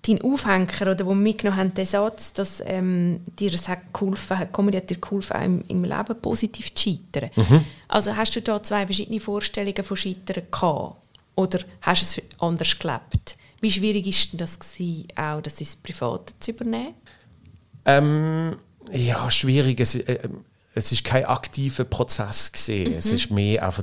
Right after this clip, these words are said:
Speaker 2: dass sich mit der Zeit immer wie mehr gezeigt hat, aha, eigentlich alles, was ich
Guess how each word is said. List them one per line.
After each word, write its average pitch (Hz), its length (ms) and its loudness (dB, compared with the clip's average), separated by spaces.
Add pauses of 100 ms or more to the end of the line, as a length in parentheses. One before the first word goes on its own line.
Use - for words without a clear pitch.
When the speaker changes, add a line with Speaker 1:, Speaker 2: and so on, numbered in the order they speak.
Speaker 2:
dass 95 200 2
sich - 120 0 (340)
mit 107 300 6
der 101 120 -2
Zeit - 380 2
immer 117 320 6
wie 104 80 4
mehr 104 220 4
gezeigt 101 520 2
hat, 90 120 -2
aha, 95 480 6
eigentlich 104 400 0
alles, 139 300 6
was 117 140 8
ich 110 160 6